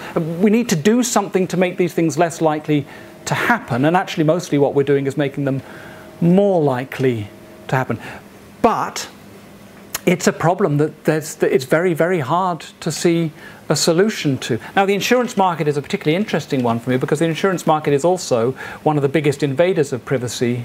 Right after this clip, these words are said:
in, uh, in the, one, and one of the, one of the, the things that, that, that bothers me at the moment is the increasing in-, attempt to get everyone to put a black box in their car to monitor their driving in order to lower their insurance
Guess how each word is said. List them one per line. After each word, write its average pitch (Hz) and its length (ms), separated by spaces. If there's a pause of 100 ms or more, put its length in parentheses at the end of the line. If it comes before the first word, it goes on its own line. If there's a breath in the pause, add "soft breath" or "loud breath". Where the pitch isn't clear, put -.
(220)
in, 131 300 (440 loud breath)
uh, 135 400
in 143 380 (380 loud breath)
the, 156 60
one, 170 120
and 180 260
one 196 120
of 180 80
the, 175 120
one 196 140
of 196 80
the, 160 160
the 156 140
things 170 280
that, 151 220
that, 139 260 (360 loud breath)
that 151 180
bothers 160 300
me 208 180
at 185 60
the 175 60
moment 233 360
is 185 140
the 175 260 (180 loud breath)
increasing 165 840
in-, 165 260
attempt 175 360
to 170 40
get 180 140
everyone 180 320
to 143 60
put 180 240
a 160 120
black 160 320
box 160 280
in 151 140
their 147 140
car 151 460
to 156 140
monitor 151 360
their 131 200
driving 190 420
in 160 80
order 175 220
to 170 120
lower 156 280
their 151 180
insurance 165 580